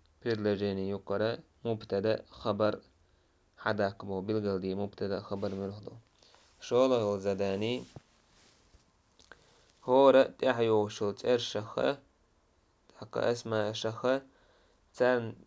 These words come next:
يوشتو، تارت دوشتو خبر تأتوخي بريد لجيني يبو. قولو يقول زداني. تاقا إشتا هو رأى بوه داكينو تأرشة.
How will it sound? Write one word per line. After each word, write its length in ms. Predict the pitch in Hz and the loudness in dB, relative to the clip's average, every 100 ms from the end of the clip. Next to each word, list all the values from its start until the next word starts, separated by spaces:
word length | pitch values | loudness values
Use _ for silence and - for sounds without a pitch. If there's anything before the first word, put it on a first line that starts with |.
| _ | _
يوشتو، 520 | 135 139 120 - 107 | 0 2 2 -2 -4
تارت 420 | 101 113 113 110 110 | -2 0 0 -2 -2
دوشتو 540 | 120 127 113 - 104 | 4 4 2 -4 -4
خبر 400 | - 127 117 104 | 0 0 2 -2
تأتوخي 800 | - 120 110 - 104 117 123 - - _ _ | 0 0 0 -4 -6 -6 -6 -8 -12 _ _
بريد 200 | 127 110 | -6 -2
لجيني 520 | 107 101 98 98 98 98 | -2 -2 -4 -4 -6 -6
يبو. 240 | 92 - - _ _ _ _ - _ _ - - | -6 -12 -14 _ _ _ _ -20 _ _ -20 4
قولو 280 | 127 131 120 | 6 6 4
يقول 220 | 107 101 | 2 2
زداني. 640 | 110 107 104 107 123 131 _ _ _ _ _ _ _ _ _ _ | 2 4 2 0 -4 -6 _ _ _ _ _ _ _ _ _ _
تاقا 760 | - 101 - 110 107 107 107 - - _ _ - - _ - 127 | -12 -12 -8 -6 -2 -2 -4 -6 -12 _ _ -20 -20 _ -10 -6
إشتا 560 | 123 - 123 131 - _ _ _ _ _ _ | -4 -2 2 2 0 _ _ _ _ _ _
هو 320 | - 131 139 | 2 4 8
رأى 240 | 127 131 - - _ _ | 8 6 2 -12 _ _
بوه 260 | 120 123 123 | -4 -2 2
داكينو 540 | 110 107 110 104 98 | 2 2 -2 -6 -6
تأرشة. 640 | 95 120 123 - - 127 | -6 2 2 2 0 -2